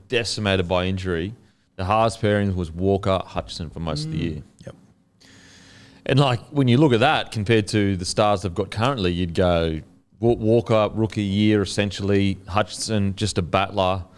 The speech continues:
Speaker 1: I, I think there is, there needs to be a major shift in their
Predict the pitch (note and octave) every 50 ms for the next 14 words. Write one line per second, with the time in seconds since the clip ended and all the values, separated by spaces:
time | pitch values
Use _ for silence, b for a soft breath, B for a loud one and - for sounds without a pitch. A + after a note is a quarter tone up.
0 | B B B B B B B B B B B B B B B - E2+ F#2 F#2+ -
1 | - - - G#2+ G#2+ G#2+ A#2+ D3+ D3+ C#3 C#3 D#3 D3 C#3+ C#3 C#3 C3+ A#2 G#2 -
2 | b b b b b b b b b b b b b b _ _ - A#2+ A#2+ A#2
3 | A#2+ B2 B2 B2+ B2 - - B2 A2 G2 A2 G#2+ G#2+ G#2 G#2 G2+ G2+ G2+ F#2 -
4 | - _ _ _ _ _ _ _ - G2 G2+ G2+ G#2+ A2 A2+ A2+ G#2+ G#2+ A2 F2+
5 | - - - - A#2 G#2+ G2 - - - - - - - - - A#2+ A2 G2+ G2
6 | G2 G2 F#2+ G#2 G2 G2 F#2+ F#2+ F#2 F#2 F2+ F2+ F2+ F2+